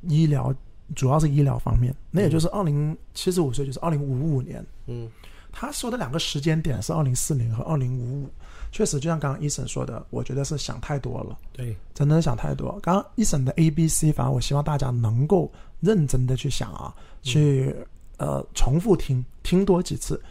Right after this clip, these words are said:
Speaker 1: 这个是个很重要的。而且他也说了，不讨论孩子，因为养老这个东西牵扯到孩子的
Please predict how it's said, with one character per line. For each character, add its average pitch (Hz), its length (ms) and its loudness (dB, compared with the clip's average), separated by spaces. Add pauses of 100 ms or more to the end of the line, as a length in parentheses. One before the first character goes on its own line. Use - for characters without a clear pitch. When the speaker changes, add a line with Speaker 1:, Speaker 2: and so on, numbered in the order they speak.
(180)
Speaker 1:
这 226 120 2
个 170 60 4
是 156 80 2
个 160 80 2
很 113 280 0
重 156 200 0
要 147 180 -4
的。 - 160 -8 (760)
而 151 140 4
且 139 240 0
他 - 140 -4
也 131 60 0
说 127 160 -4
了， 127 80 -2
不 - 120 2
讨 - 160 6
论 139 120 -2
孩 139 260 -8
子， 139 200 -10 (360)
因 180 60 -4
为 202 60 -2
养 147 160 -2
老 - 140 0
这 123 100 -4
个 143 60 0
东 127 160 -2
西 131 280 -4 (800)
牵 156 260 0
扯 156 100 -2
到 139 140 -2
孩 143 240 -8
子 - 140 -12
的 - 80 -14